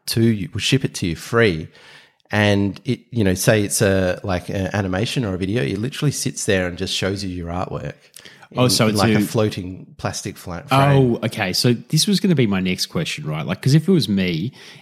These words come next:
Speaker 2: and I'd bought, like, a really sick N F T, I'd be tempted to set up, like, just a big monitor in my lounge room just to play that constantly. So is that kind of, like, what you're getting at?
Speaker 1: It's exactly what it is.
Speaker 2: Okay.
Speaker 1: And, and
Speaker 2: So
Speaker 1: it
Speaker 2: that gives you the display element that's currently missing from that whole formula.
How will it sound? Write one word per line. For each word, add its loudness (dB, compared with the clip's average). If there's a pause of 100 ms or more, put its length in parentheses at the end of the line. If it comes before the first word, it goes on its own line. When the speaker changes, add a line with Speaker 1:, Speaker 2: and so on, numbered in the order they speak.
Speaker 2:
and 0
I'd 0
bought, 2
like, -4
a 0
really 2
sick 0
N -2
F -4
T, 0
I'd -2
be 4
tempted -4
to -4
set 0
up, -4
like, -8
just -4
a -4
big -2
monitor 0
in -4
my -4 (220)
lounge 2
room 2
just 0
to -8
play -2
that -6
constantly. -4 (300)
So 0
is 4
that 2
kind 0
of, -2
like, 0
what -2
you're 0 (160)
getting 2
at? 2 (400)
Speaker 1:
It's 2
exactly 0
what 6
it 4
is. 6
Speaker 2:
Okay. 6
Speaker 1:
And, 0
and 4
Speaker 2:
So 6
Speaker 1:
it 2
Speaker 2:
that 0
gives 0
you 2
the 4
display 0
element -2
that's -4
currently -4
missing -2
from -6
that -6
whole -8
formula. -6